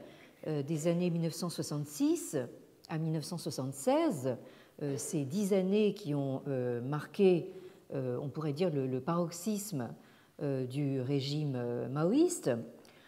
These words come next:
Euh, donc, à partir de, de, de ces, de ces années-là, donc dans les années, euh, cinquante jusqu'aux années soixante-dix,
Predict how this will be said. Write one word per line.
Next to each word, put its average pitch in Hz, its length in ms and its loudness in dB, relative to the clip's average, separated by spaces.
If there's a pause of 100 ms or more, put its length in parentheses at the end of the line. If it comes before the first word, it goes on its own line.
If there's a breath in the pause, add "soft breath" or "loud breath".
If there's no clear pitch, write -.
(300 loud breath)
Euh, 143 380 4
donc, 165 240 2
à 165 100 4
partir 226 400 4
de, 151 220 4
de, 139 240 4
de 135 160 -2
ces, 139 440 0
de 143 120 -4
ces 139 260 -2
années-là, 160 480 2
donc 160 220 0
dans 147 100 -2
les 135 220 -4
années, 147 420 0
euh, 117 140 -2
cinquante 175 440 -2
jusqu'aux 135 680 -4
années 143 160 0
soixante-dix, 165 800 0